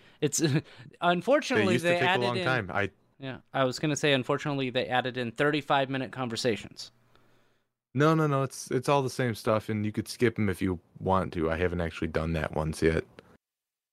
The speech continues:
Speaker 2: Um,
Speaker 1: Well,
Speaker 2: I'm
Speaker 1: that's
Speaker 2: still
Speaker 1: good.
Speaker 2: just getting all the party together. I'm, I'm still fairly early on, so, uh, stay tuned to hear more about that.
Speaker 1: And how much is it? Fifty bucks, or is it sixty?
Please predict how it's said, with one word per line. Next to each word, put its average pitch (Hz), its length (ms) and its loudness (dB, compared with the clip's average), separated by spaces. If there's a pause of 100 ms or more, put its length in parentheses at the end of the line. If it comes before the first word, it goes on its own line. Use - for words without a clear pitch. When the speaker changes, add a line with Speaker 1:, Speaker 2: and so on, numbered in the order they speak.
(280)
Speaker 2:
Um, 80 120 -4
Speaker 1:
Well, 85 160 2
Speaker 2:
I'm 143 80 4
Speaker 1:
that's 82 100 -4
Speaker 2:
still 92 240 2
Speaker 1:
good. 87 100 -4
Speaker 2:
just 80 120 -6
getting 87 260 0
all 82 100 0
the 82 80 -2
party 80 300 0
together. 82 360 -2
I'm, 82 120 -4 (160)
I'm 92 160 -4
still 82 220 2
fairly 78 340 2
early 80 260 0
on, 80 220 0
so, 80 340 0 (640)
uh, 82 320 2
stay 92 240 0
tuned 98 300 0
to 90 80 2
hear 92 160 4
more 92 240 2
about 90 260 2
that. 85 320 -2 (920)
Speaker 1:
And 143 240 0
how 180 140 0
much 196 200 -2
is 135 100 -2
it? 117 120 -8
Fifty 180 280 0
bucks, 262 360 0
or 165 60 2
is 135 120 0
it - 60 -8
sixty? 101 500 -2